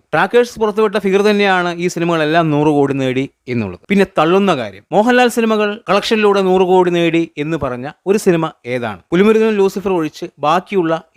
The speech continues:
ഏതെങ്കിലും സിനിമ കളക്ഷനിലൂടെ നൂറ് കോടി നേടി എന്ന് പറഞ്ഞിട്ടുണ്ടോ? സത്യം പറഞ്ഞാൽ എനിക്ക് തോന്നിയൊരു കാര്യം, ശരിക്കും തള്ളിയത് മമ്മൂട്ടി സിനിമകളാണ്. ഇതിനു മുൻപ് കളക്ഷനിലൂടെ നൂറ് കോടി നേടി എന്ന് പറഞ്ഞ മധുരരാജ, അത് മമ്മൂട്ടിയുടെ സിനിമയാണ്.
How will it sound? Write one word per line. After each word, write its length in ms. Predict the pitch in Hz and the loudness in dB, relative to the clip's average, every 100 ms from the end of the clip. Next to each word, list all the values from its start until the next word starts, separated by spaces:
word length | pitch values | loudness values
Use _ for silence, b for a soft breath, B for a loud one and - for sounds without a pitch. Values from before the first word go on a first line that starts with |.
| 147 | -4
ഏതെങ്കിലും 360 | 185 208 214 196 | 0 0 0 -2
സിനിമ 200 | 147 135 123 - | -6 -6 -8 -8
കളക്ഷനിലൂടെ 560 | 147 143 175 165 147 139 | -8 -6 -6 -4 -2 -4
നൂറ് 180 | 139 147 151 | -4 -2 0
കോടി 180 | 151 143 | 0 0
നേടി 240 | 127 123 127 - | -2 -4 -8 -8
എന്ന് 120 | 127 117 | -6 -4
പറഞ്ഞിട്ടുണ്ടോ? 400 | 113 113 98 85 - | -4 -6 -12 -16 -10
സത്യം 220 | 185 254 247 | -2 2 2
പറഞ്ഞാൽ 280 | 233 220 220 214 - 175 | 2 2 0 -6 -4 0
എനിക്ക് 200 | 202 226 | 0 2
തോന്നിയൊരു 300 | 226 214 196 | 4 4 2
കാര്യം, 240 | 185 170 175 190 | 2 0 -2 -2
ശരിക്കും 240 | 220 220 240 | -2 0 0
തള്ളിയത് 400 | 202 208 214 165 165 - | 2 2 2 0 -6 -8
മമ്മൂട്ടി 360 | 143 160 170 180 170 - | -6 -4 -4 -8 -10 -12
സിനിമകളാണ്. 440 | 117 110 92 82 _ 185 | -10 -10 -14 -20 _ 0
ഇതിനു 120 | 240 | 2
മുൻപ് 280 | 226 226 220 208 - - | 4 4 2 0 -4 -4
കളക്ഷനിലൂടെ 540 | 180 - 240 214 208 190 | -4 -2 2 4 4 4
നൂറ് 180 | 185 202 202 | 4 6 4
കോടി 160 | 190 185 | 2 0
നേടി 220 | 180 180 175 - 151 | 0 0 -2 -8 -6
എന്ന് 160 | 160 143 | -4 -4
പറഞ്ഞ 320 | 120 117 120 - | -6 -10 -12 -2
മധുരരാജ, 520 | 160 160 175 147 107 - - 175 | 0 2 2 0 -2 -10 -10 -2
അത് 100 | 214 202 | -2 0
മമ്മൂട്ടിയുടെ 400 | 160 170 196 196 190 | 0 2 2 0 -2
സിനിമയാണ്. 360 | 127 110 90 | -6 -8 -12